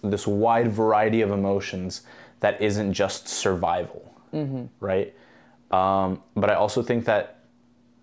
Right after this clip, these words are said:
Speaker 1: emotions are something that can get not dangerous for us, but something that can definitely, like, alter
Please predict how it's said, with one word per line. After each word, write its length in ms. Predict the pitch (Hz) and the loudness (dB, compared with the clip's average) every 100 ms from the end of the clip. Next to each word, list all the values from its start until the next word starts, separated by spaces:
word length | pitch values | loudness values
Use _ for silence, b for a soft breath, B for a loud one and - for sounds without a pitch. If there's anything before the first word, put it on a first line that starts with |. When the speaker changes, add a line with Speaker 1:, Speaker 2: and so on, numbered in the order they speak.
| - | -8
Speaker 1:
emotions 400 | 104 104 107 107 101 | -2 0 0 -4 -6
are 40 | |
something 420 | - 98 98 101 | -2 -4 -2 -2
that 220 | 95 - | -2 -2
can 160 | - 101 | -4 -2
get 320 | 98 95 - _ b b b b b b _ _ _ _ _ _ _ _ _ _ _ _ 101 110 _ _ _ _ - _ _ - | 0 0 -2 _ b b b b b b _ _ _ _ _ _ _ _ _ _ _ _ -10 -10 _ _ _ _ -20 _ _ -4
not 420 | 110 127 - 104 | 0 0 0 -4
dangerous 640 | 95 98 110 113 135 139 - | 0 0 2 2 2 0 -4
for 260 | - 147 | 0 2
us, 240 | 151 143 - | 2 0 -4
but 380 | 110 117 110 | 0 2 0
something 420 | - 117 113 117 110 | 0 -2 0 0 2
that 180 | 101 | 0
can 520 | - 110 107 101 101 95 | 0 0 0 0 0 2
definitely, 420 | 98 107 117 107 | 0 0 -2 2
like, 440 | 98 98 92 - - b b b b b _ _ _ _ _ _ _ _ - _ - _ _ _ | 4 4 2 -4 -20 b b b b b _ _ _ _ _ _ _ _ -20 _ -20 _ _ _
alter 960 | 107 113 117 - 117 107 104 101 98 | 2 2 2 0 2 4 4 4 0